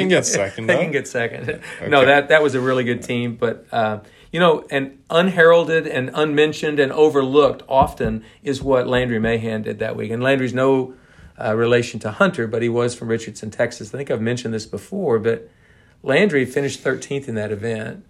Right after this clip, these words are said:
Speaker 1: He became an honorable mention All-American that year. And I think if Landry hadn't showed up that week, we were not gonna win the golf tournament because we
Speaker 2: Hmm.
Speaker 1: won in the playoff as it, as it stood over Georgia Tech. But that Landry was a really talented, uh, kid from,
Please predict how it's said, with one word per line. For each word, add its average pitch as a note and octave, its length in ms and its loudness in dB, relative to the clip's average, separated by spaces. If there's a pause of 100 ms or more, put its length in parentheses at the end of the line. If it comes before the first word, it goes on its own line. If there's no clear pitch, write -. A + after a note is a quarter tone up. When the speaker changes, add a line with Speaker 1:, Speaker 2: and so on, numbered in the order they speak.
Speaker 1:
He B2+ 100 -10
became B2 320 -2
an A2+ 60 0
honorable A2+ 320 -2
mention A2+ 340 -4
All-American A2+ 600 -2
that A2 200 -10
year. G#2+ 320 -6
And G#2+ 340 -6 (560)
I - 120 -6
think G#3 260 0
if F3+ 100 -2
Landry D#3+ 300 2
hadn't C#3+ 220 0
showed C3+ 260 2
up B2+ 160 0
that A#2 140 -4
week, A2+ 200 -4
we C3 120 -4
were A#2+ 140 -2
not A2+ 260 -2
gonna A2+ 160 -10
win G#2 220 -4
the G#2 60 -10
golf G#2+ 300 -6
tournament A2+ 420 -14 (400)
because A2+ 400 -2
we A#2 200 -2
Speaker 2:
Hmm. G#2+ 80 -4
Speaker 1:
won C3 180 2
in A2 60 -2
the G2+ 120 -8
playoff A2 440 0
as G2 100 -8
it, G#2+ 120 -14
as G#2 180 -8
it - 100 -10
stood - 260 0
over G2+ 180 -4
Georgia G#2 300 -8
Tech. A#2 360 -6 (380)
But - 280 -10 (360)
that C#3 260 0 (180)
Landry C3 480 0
was A2+ 260 -8
a A2+ 80 -4
really A2+ 300 -2
talented, A2 640 -8 (160)
uh, A#2 320 -10
kid G#2+ 320 -8
from, G#2 360 -10